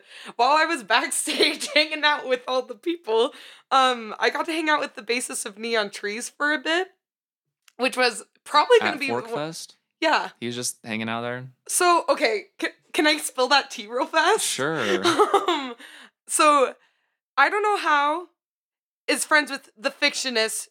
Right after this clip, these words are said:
Speaker 1: who The Fictionist has all kind, they've, like, splintered up, but this was a kind of a reunion show for them. Um, but one of the Fictionists are now guitar, is the lead guitarist for The Killers.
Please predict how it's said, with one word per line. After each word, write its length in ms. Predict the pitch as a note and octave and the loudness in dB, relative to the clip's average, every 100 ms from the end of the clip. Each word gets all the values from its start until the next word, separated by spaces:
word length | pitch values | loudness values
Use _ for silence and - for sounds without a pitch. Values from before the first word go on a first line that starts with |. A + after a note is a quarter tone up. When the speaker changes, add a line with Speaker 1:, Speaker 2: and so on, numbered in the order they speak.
| _ | _
Speaker 1:
who 160 | A#3 C4+ | -4 -2
The 120 | - | -2
Fictionist 460 | - D#4+ E4 F4+ E4 | -2 -2 0 0 0
has 140 | D4 | 0
all 200 | - A#3+ B3 | 0 0 0
kind, 220 | C#4 C4 | -2 -2
they've, 200 | G#3 B3+ | -2 -2
like, 180 | B3 B3+ | 0 -4
splintered 380 | - C4 B3 A#3 | -2 -2 -2 0
up, 140 | A#3 A#3 | 0 -2
but 180 | - | -6
this 200 | A3 A3+ | -6 -4
was 140 | A#3 G#3 | -6 -6
a 80 | G3+ | -6
kind 280 | - A3+ A3 | -4 -6 -4
of 60 | |
a 40 | G#3 | -8
reunion 440 | G3 G3+ A3 A#3 | -6 -8 -6 -8
show 160 | - A#3 | -8 -12
for 120 | - | -6
them. 280 | A3+ A#3 A3+ _ _ _ _ - | -4 -4 -8 _ _ _ _ -2
Um, 540 | G#3+ G#3 G3 F#3 F3+ _ _ _ _ _ _ _ | 0 0 -4 -10 -16 _ _ _ _ _ _ _
but 400 | G#3 B3 G#3+ G3 | 2 4 4 0
one 180 | A#3 C4+ | 0 -2
of 120 | C4 | -2
the 220 | B3 A3+ _ _ _ _ _ _ _ _ | -8 -10 _ _ _ _ _ _ _ _
Fictionists 480 | C4+ - C4 B3 - - | -4 0 0 0 -2 0
are 160 | A3+ | 0
now 600 | A3+ G#3+ G#3+ G#3+ G#3 F#3+ _ _ _ _ _ _ _ _ _ | 4 4 4 0 -4 -10 _ _ _ _ _ _ _ _ _
guitar, 340 | D4+ B3+ C4 - | -4 2 0 4
is 340 | B3+ C4 F#3 | 2 2 -8
the 120 | G3 | -6
lead 240 | A#3+ A#3 - | -6 -6 -8
guitarist 420 | G#3+ D4 D4 D4 | -6 2 2 0
for 100 | - | -10
The 60 | - | -12
Killers. 480 | - D#4+ D4 D4 | -6 0 2 2